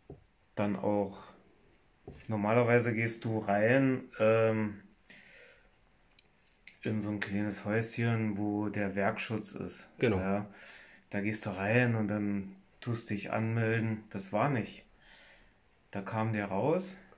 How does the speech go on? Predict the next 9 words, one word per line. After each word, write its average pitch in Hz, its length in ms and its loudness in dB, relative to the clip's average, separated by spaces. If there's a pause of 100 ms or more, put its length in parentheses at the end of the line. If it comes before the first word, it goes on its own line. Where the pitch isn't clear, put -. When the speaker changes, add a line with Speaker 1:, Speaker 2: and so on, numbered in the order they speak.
(1000)
Speaker 1:
mit 101 140 -6
seinem 101 460 -2 (100)
Zettel 156 580 0 (2500)
und 107 160 -8
du 107 40 -6
musstest 113 500 -4
die 104 80 -2
Maske 110 380 -2
aufhaben 127 680 -4